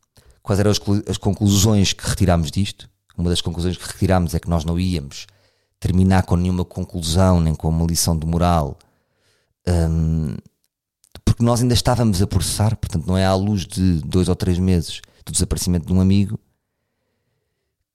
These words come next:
que, hum, que temos alguma conclusão. Ou seja, íamos partilhar uma série de dúvidas, mas acima de tudo íamos frisar porque é que esta pessoa foi tão importante para nós.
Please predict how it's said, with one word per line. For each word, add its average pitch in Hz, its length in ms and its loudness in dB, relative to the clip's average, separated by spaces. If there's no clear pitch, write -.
que, 120 440 2
hum, 110 760 2
que - 80 -4
temos 123 220 2
alguma 123 260 2
conclusão. 117 540 -2
Ou 90 60 -2
seja, 92 200 0
íamos 95 240 2
partilhar - 400 0
uma 107 100 2
série 107 300 2
de 95 80 -2
dúvidas, 123 520 2
mas 113 140 0
acima 113 280 0
de - 80 -8
tudo 120 220 -2
íamos 123 400 0
frisar 123 420 2
porque - 120 -12
é - 20 -12
que - 60 -4
esta - 140 -4
pessoa - 200 -2
foi 127 140 -2
tão 127 120 0
importante 120 320 -2
para - 120 0
nós. 123 320 -4